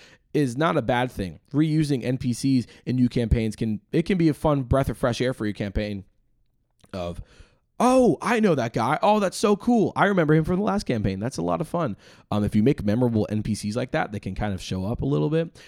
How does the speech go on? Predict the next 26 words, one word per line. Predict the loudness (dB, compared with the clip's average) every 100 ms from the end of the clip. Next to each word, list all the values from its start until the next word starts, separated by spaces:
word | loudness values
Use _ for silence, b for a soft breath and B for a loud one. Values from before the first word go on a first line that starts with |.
| B
They |
don't | 0 2
play | 2
pivotal | 4 4 2 2
roles | 2 2 0
like | 0
they | 0
did | 0
in | -2
the |
last | -2 -4 -2
campaign, | -4 -2 -2 -2
but | -4
they're | -2
just | -4
kind | -4 -4
of |
there. | -2 -2 -4 B B
It's | -2 -2
fun. | -2 -2 -4 -12 _
That | -4 0
can |
be | 0
a | 0
really | -2 -4
cool | -2 0 0 -2